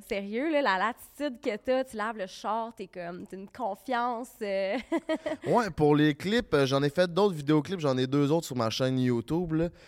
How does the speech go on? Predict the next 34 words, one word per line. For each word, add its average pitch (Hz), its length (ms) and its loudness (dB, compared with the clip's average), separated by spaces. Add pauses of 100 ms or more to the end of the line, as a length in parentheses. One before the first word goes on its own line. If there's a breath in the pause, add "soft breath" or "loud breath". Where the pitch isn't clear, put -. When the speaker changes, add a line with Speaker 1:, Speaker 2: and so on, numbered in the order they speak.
(240 loud breath)
Speaker 2:
Puis 117 760 -2 (760)
c'est - 180 -6
quand 170 160 2
même 214 180 0
facile 143 440 0
pour 123 160 -4
moi 123 140 -4
faire 120 200 0
des 110 160 -4
clips 143 240 -10
parce 113 200 -4
que, 117 180 -6 (400 loud breath)
genre, 127 240 0
tu - 160 -4
fais 214 160 2
jouer 226 240 2
la 196 140 8
toune 202 500 2 (840)
pendant 139 280 4
le 139 60 0
clip, 147 340 -2 (520)
euh, 127 120 4
ben, 127 180 0 (100)
pendant 156 200 2
que - 80 -12
tu - 100 -6
filmes, 170 240 0
tu - 80 -8
fais 131 140 -2
juste 170 180 -2
jouer 160 220 2
la 147 160 4
toune, 156 280 2
puis 113 280 -6